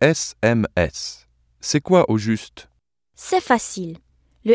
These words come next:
Speaker 2: S M S, c'est un service qui te permet d'envoyer et de recevoir des messages écrits sur ton portable.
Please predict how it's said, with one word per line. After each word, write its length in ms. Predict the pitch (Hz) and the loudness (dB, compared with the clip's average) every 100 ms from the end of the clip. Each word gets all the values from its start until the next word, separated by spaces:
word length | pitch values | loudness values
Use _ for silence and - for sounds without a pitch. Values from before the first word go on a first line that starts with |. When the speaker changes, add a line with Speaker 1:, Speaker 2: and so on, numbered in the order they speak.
| 269 | 2
Speaker 2:
S 200 | 294 - | -2 0
M 120 | 320 | 0
S, 140 | 359 370 | 0 -2
c'est 220 | 269 240 | 0 0
un 40 | |
service 460 | 240 269 269 294 - | 0 0 -2 -6 -8
qui 140 | 240 | -8
te 100 | - | -8
permet 400 | 208 202 202 226 | -4 -4 0 -2
d'envoyer 580 | 240 196 190 185 190 208 | -2 -4 -4 -4 -4 -4
et 100 | 208 | -4
de 100 | 190 | -4
recevoir 720 | 196 285 339 - 220 202 190 196 | -6 -6 -6 -6 -4 0 -2 0
des 140 | 240 | 2
messages 460 | 233 - 240 240 196 | 2 0 -2 -2 -4
écrits 260 | - 226 | -8 -8
sur 240 | - 214 - | -8 -10 -2
ton 200 | 302 285 | -2 -2
portable. 520 | 190 - 165 160 | -6 -10 -12 -12